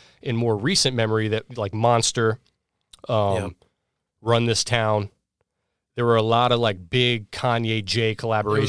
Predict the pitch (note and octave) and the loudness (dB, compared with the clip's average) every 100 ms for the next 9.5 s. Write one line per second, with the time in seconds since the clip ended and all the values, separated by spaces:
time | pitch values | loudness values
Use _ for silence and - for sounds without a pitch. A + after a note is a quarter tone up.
0 | C3+ A2+ D3+ D3 C3 A#2+ - A#2+ G#2+ A#2 | 0 2 4 4 0 -2 -4 -4 -2 0
1 | C3+ C3+ A#2+ A#2 B2 B2 A#2 - B2+ B2+ | 0 0 0 2 4 2 0 0 0 0
2 | A2 A2 A#2+ A2+ A2 A#2 B2 B2+ - A#2 | -4 0 2 2 2 2 2 0 0 -2
3 | B2+ B2+ B2 A#2 A#2 - A#2 A2+ - D#3+ | 0 0 2 0 0 0 0 2 2 4
4 | E3 A#2+ A2+ G#2 - B2 A2 A#2+ A2+ A2 | 4 4 0 -4 -4 -4 -2 0 0 0
5 | - _ _ _ _ _ - D3+ D#3 D#3 | -6 _ _ _ _ _ -4 0 4 4
6 | C#3 B2+ B2 - B2 A#2 A2 - A2+ - | 4 2 -2 2 2 2 -2 -2 -4 -4
7 | B2 G#2+ G#2 F#2+ G2 F#2 G2+ D#2+ C3+ C#3 | -4 -2 -4 -4 -8 -8 -12 -10 -2 0
8 | B2+ A2+ A2+ F#2 F2+ A#2 G#2 G#2 G#2 G#2+ | 0 -2 -6 -6 -12 -12 -10 -8 -8 -12
9 | F2+ A#2 A#2 A2+ A2 | -10 -6 -6 -6 -8